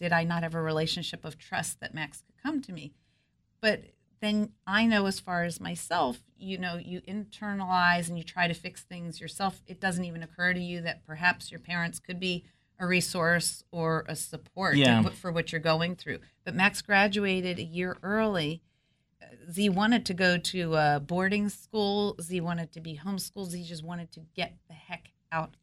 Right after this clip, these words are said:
Speaker 1: of
Speaker 2: That's just
Speaker 1: Rockville.
Speaker 2: awful. I, that just breaks my heart.
Speaker 1: And so, but college was really what, and a lot of kids, um, come out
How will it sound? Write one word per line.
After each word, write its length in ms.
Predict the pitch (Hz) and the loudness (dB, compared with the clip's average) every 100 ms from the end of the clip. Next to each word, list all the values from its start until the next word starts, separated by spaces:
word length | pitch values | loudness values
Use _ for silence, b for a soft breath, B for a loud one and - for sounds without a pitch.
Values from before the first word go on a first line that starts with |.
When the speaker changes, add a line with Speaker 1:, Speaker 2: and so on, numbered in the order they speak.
| - | -8
Speaker 1:
of 100 | 160 | 0
Speaker 2:
That's 260 | 165 160 | 4 4
just 140 | 160 - | 2 0
Speaker 1:
Rockville. 140 | 165 | 6
Speaker 2:
awful. 240 | 113 - - | 6 6 4
I, 320 | 143 127 165 | 4 4 4
that 280 | 160 180 - | 8 8 6
just 220 | 127 - | 0 0
breaks 220 | 117 107 | 2 2
my 140 | - 90 | 2 0
heart. 220 | 80 65 - _ - | 0 -4 -10 _ -6
Speaker 1:
And 300 | 170 180 170 | -2 0 -2
so, 400 | - 190 175 170 | -2 2 4 4
but 440 | 170 175 156 - | 4 4 4 -2
college 800 | - 196 208 208 196 180 170 170 - | -14 0 4 4 4 2 0 -6 -12
was 300 | 170 165 160 - | -4 -2 -2 -6
really 760 | 175 175 170 165 160 156 160 _ _ | -4 0 2 4 2 -2 -8 _ _
what, 280 | 156 165 - | -2 0 0
and 180 | 185 196 | 0 0
a 80 | 190 | 0
lot 300 | 180 185 196 | 4 6 6
of 120 | 190 | 4
kids, 640 | - 208 190 160 - - _ | -2 -4 -2 -4 -6 -16 _
um, 540 | 165 160 160 156 151 151 _ _ _ _ _ _ | -6 0 2 2 0 -4 _ _ _ _ _ _
come 160 | - 180 | -10 0
out 280 | 165 165 | 2 2